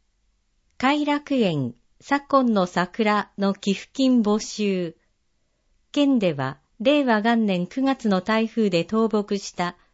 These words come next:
偕楽園左近の桜を復活させるため、寄付金を募集しています。桜の木の写真があります。活用事業、植樹環境の整備、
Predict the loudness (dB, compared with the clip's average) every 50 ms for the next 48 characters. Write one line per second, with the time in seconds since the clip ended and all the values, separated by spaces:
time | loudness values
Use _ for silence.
0 | _ _ _ -6 -2 0 0 2 0 0 -2 -2 0 0 2 2 2 0 -2 -4
1 | -4 -6 _ _ -4 -2 -2 -2 0 0 0 2 2 2 0 0 -2 -2 -2 -4
2 | -4 -4 -4 -6 -4 -2 -2 -4 -4 _ _ _ -4 -2 -2 -2 -4 -4 -4 -4
3 | -4 -2 0 0 -2 -2 -2 -4 -2 -2 -2 -2 -2 -2 -2 -2 -2 -2 -2 -2
4 | -2 -4 -6 -8 -10 _ _ _ _ _ _ -2 0 0 0 0 -4 -4 0 0
5 | 2 2 2 2 2 4 4 2 2 2 0 -2 -2 -2 -4 -6 -4 -4 -2 -2
6 | -2 -4 -4 -6 -6 -8 -16 _ _ _ _ _ _ _ _ _ _ _ _ _
7 | _ _ _ -10 -8 -8 -6 -4 -2 0 0 0 0 -2 -2 -2 -2 -2 -2 -4
8 | -4 -6 -8 -6 -6 -6 -4 -4 -4 -4 -6 -6 -6 -6 -6 -6 -6 -8 -12 -20
9 | _ _ _ _ _ _ _ _ _ _ _ _ _ _ _ _ _ _ _ _
10 | -6 -4 -4 -2 -2 0 0 2 4 4 2 2 0 0 2 2 2 2 2 0
11 | -2 -4 -6 -10 _ _ _ _ _ _ _ _ _ -4 -2 -2 -2 0 -2 -2
12 | -2 -2 -2 0 0 0 0 0 0 0 0 0 0 0 -2 -4 -2 -2 0 0
13 | 0 -2 -2 -4 -6 -6 -8